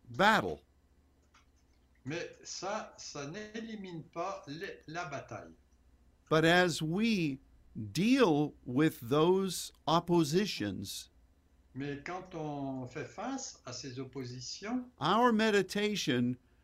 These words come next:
Speaker 1: must confront those problems
Speaker 2: notre méditation doit confronter ces problèmes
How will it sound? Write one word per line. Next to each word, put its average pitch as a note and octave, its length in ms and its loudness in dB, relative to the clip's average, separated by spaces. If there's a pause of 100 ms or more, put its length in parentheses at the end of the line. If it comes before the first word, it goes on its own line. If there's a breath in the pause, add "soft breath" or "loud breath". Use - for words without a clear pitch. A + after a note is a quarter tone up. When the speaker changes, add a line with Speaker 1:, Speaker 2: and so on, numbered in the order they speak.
(160)
Speaker 1:
must D#3+ 480 2
confront F#3 600 2 (100)
those C3+ 280 2
problems A2 800 0 (920)
Speaker 2:
notre B2+ 520 -6
méditation F3+ 1040 -6
doit D3+ 360 -10
confronter G3 640 -8
ces B2 200 -12
problèmes D#3+ 600 -10